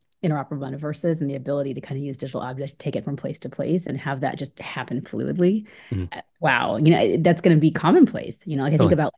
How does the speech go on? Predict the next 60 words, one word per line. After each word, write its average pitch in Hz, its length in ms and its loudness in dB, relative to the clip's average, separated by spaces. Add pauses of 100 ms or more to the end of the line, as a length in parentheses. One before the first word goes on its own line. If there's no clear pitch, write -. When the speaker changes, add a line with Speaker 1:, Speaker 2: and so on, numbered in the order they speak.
Speaker 1:
my 139 100 -6
grandkids, 147 800 4
like, 139 100 -2
my 156 80 4
kids 160 240 4
now, 160 220 6
like, 123 100 -2
that's, 127 240 -2
that's - 240 -8
one 143 100 -4
of 139 80 -4
their 131 140 0
biggest 131 400 -4
beefs - 300 0
is 131 100 -6
like, 117 220 -6
"Oh, 175 240 2
but 147 80 -2
I 156 80 2
worked 185 220 2
so 175 120 6
hard 185 260 6
to 160 60 4
get 180 140 2
the 160 80 2
one 170 320 6
and 139 80 2
I 143 60 2
can't 190 280 4
use 170 80 0
the 156 80 4
one 185 260 6
or 156 40 6
the 160 80 6
other 190 140 6
thing." 151 140 2
And 147 80 2
I'm 156 140 2
like, 196 200 2
"That 151 160 2
really 170 260 4
Speaker 2:
Yeah. 180 60 2
Speaker 1:
does 214 260 4
kinda 294 120 6
suck," - 360 4
you 170 60 6
know? 185 120 4 (140)
Speaker 2:
Yeah, 127 320 6
Speaker 1:
But, - 80 -2
like, - 60 0
Speaker 2:
that's 110 200 0
right. 110 60 4
Speaker 1:
that's 110 260 4
gonna 113 140 6
Speaker 2:
Restarting 107 100 6
Speaker 1:
be 98 60 4
Speaker 2:
is - 80 0
terrible. 107 300 2
Speaker 1:
such 208 100 4
a, - 120 -8